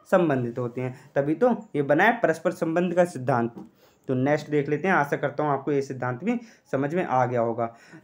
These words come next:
तो अगर आपको क्लास समझ में आ रही है, जो मैं पढ़ा रहा हूँ वो अच्छे से समझ में आ रहा है, तो आप वीडियो को लाइक करें। और अगर आप चैनल पे नए हैं तो चैनल को सब्सक्राइब जरूर कर लीजिएगा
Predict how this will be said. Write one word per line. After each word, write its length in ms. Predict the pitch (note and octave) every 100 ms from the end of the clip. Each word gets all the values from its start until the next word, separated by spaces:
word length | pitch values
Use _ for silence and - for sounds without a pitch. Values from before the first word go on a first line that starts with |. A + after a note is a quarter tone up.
| -
तो 120 | D3
अगर 360 | D#3 D3+ F3
आपको 400 | - E3 E3+ F#3+ F#3 - _ -
क्लास 320 | E3+ D#3+ F3
समझ 240 | F3 D#3 D3+
में 140 | F3
आ 240 | D#3+ D#3 E3
रही 200 | D#3+ D#3+
है, 200 | D#3+ D3
जो 140 | D#3
मैं 140 | E3
पढ़ा 320 | E3+ D#3 C#3+ D#3
रहा 120 | E3
हूँ 160 | F3 F3 _ -
वो 260 | D#3 D3 -
अच्छे 300 | D3 - E3+
से 80 | D#3+
समझ 240 | D#3+ D#3+
में 120 | E3
आ 300 | E3+ C#3 D#3
रहा 100 | D#3+
है, 220 | D#3+ F#3+ - -
तो 60 | D#3+
आप 200 | E3 C#3
वीडियो 280 | D3+ D3 D#3+
को 120 | F3
लाइक 320 | D3+ C#3 D3
करें। 260 | F#3+ G3+ G#3+ -
और 140 | D#3 D#3+
अगर 180 | D#3+ F3
आप 160 | G3
चैनल 260 | G3 E3 E3+
पे 140 | F3
नए 260 | F3+ E3+ G3
हैं 260 | F#3+ C3 - -
तो 60 |
चैनल 240 | E3+ F3+ E3
को 140 | F#3+
सब्सक्राइब 560 | G3+ F3 E3+ - F3 D3
जरूर 220 | C3+ A#2
कर 100 | A#2+
लीजिएगा 460 | A#2 A2+ A#2 A#2+